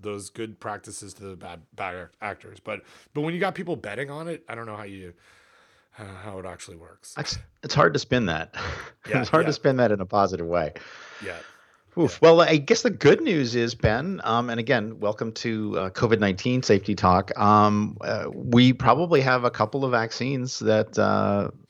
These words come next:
Speaker 2: might work, might be pretty effective. So that's
Speaker 1: Yeah.
Speaker 2: good news.
Speaker 1: I, I got a friend who's in the, in the trial, in the phase two or phase three fi-, trial for one
Speaker 2: For
Speaker 1: of
Speaker 2: which
Speaker 1: them.
Speaker 2: one?
Speaker 1: Uh,
Speaker 2: No,
Speaker 1: the,
Speaker 2: for one of them. Okay.
Speaker 1: yeah, I, I think it's, I think it's Pfizer.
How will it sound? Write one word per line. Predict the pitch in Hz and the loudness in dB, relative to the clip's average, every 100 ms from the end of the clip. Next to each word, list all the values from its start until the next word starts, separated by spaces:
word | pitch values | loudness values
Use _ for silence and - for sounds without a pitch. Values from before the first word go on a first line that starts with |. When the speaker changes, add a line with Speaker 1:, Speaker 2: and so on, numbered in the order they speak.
| - | -16
Speaker 2:
might | 101 95 98 98 98 | -14 -4 2 2 6
work, | 143 180 - - - | 6 6 2 -16 -2
might | 104 113 | 0 2
be | 120 | 0
pretty | - 127 | 0 -2
effective. | 120 139 185 117 135 _ | 0 -4 -4 -6 -8 _
So | - 90 | -8 0
that's | 139 - | 0 2
Speaker 1:
Yeah. | |
Speaker 2:
good | - | -2
news. | 78 85 139 - | -2 -10 -12 -2
Speaker 1:
I, | 147 151 | -2 -2
I | 151 | -6
got | 156 180 | -2 -4
a | |
friend | - 165 175 | -2 -4 -2
who's | 170 139 | -4 -6
in | 151 | -8
the, | 151 147 143 135 | -8 -8 -8 -10
in | 135 | -12
the | 131 | -12
trial, | 113 127 143 143 104 | -8 -6 -6 -8 -8
in | 110 | -10
the | 117 | -12
phase | - 120 120 - | -12 -12 -12 -14
two | 127 131 | -14 -12
or | 123 107 | -10 -10
phase | 101 123 113 | -10 -14 -14
three | 110 110 | -14 -14
fi-, | - 95 - 101 | -14 -20 -20 -16
trial | 107 113 107 - 123 _ | -14 -14 -18 -18 -20 _
for | 117 | -12
one | 101 127 | -8 0
Speaker 2:
For | 120 | 4
Speaker 1:
of | |
Speaker 2:
which | 120 - | 4 2
Speaker 1:
them. | |
Speaker 2:
one? | 101 73 _ - | -4 -4 _ -18
Speaker 1:
Uh, | 62 76 78 160 | -14 -12 -12 -6
Speaker 2:
No, | 98 | -6
Speaker 1:
the, | 160 | -4
Speaker 2:
for | |
one | 92 85 | 0 -2
of | 73 | -2
them. | 78 | -10
Okay. | 80 | -8
Speaker 1:
yeah, | 147 147 | -8 -10
I, | 151 139 - | -12 -14 -20
I | 120 - | -20 -14
think | 156 | -12
it's, | 156 113 - - _ _ _ _ | -12 -14 -16 -18 _ _ _ _
I | - | -20
think | - 226 214 | -8 -4 -4
it's | - | -6
Pfizer. | - 123 117 87 73 | -6 -6 -6 -8 -20